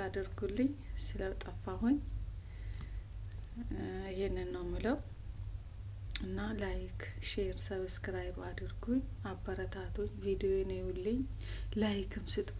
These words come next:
ላይክ፣ ላይክ፣ ላይክ፣ ላይክ፣ ላይክ፣ ላይክ አድርጉኝ። ይሄን እላለሁ። አንድ ቀን አዝናናችኋለሁ በደንብ አድርጌ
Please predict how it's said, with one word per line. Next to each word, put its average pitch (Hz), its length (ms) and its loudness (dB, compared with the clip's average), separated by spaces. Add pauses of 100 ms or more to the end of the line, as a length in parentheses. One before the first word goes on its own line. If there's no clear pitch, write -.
(220)
ላይክ፣ 190 400 2
ላይክ፣ 196 340 -2
ላይክ፣ 185 320 0
ላይክ፣ 185 340 0
ላይክ፣ 185 320 -2 (1500)
ላይክ 190 320 0
አድርጉኝ። 196 600 4 (1600)
ይሄን 185 320 4
እላለሁ። 175 500 0 (1400)
አንድ 190 300 -2
ቀን 208 220 0
አዝናናችኋለሁ 170 1120 0
በደንብ 196 520 -2
አድርጌ 175 360 0